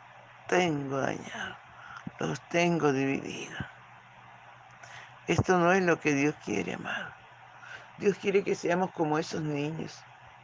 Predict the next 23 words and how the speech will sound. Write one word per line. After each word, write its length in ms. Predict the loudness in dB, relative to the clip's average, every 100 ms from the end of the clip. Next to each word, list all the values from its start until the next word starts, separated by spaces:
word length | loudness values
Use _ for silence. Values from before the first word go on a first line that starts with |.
| -20 -20 -20 -20 -20 -20 -4
que 120 | 0
pelean, 640 | 4 4 4 0 -2 -4 -8 -20 -20 -20 -20 -20 -20 -20 -20 -12
pero 240 | -4 -2
que 100 | 4
al 100 | 6
ratico 440 | 6 4 0 -2 -2
s-, 120 | -4 -10 -20 -20 -20 -18
se 180 | -4 -4
perdonan 760 | 2 4 6 4 4 4 0 -4 -16 -20 -20 -8
y 80 | -2
vuelven 520 | 6 8 8 6 6
a 80 | 4
ser 520 | 2 2 6 6 4 -4 -20 -20 -20 -20 -20 -20 -20 -20 -6
los 220 | -4 0
amiguitos 600 | 2 2 2 2 4 4
de 100 | 2
siempre. 540 | -2 -6 -6 -6 -8 -14 -16 -20 -20 -20 -20 -20 -20 -20 -20 -20 -2
Así 220 | 2 2 4
que 180 | 2
cualquiera 600 | 6 4 4 2 6 6
que 160 | 4 0
se 280 | 2 2 2 0 -6
humille 600 | -2 0 0 -2 2 2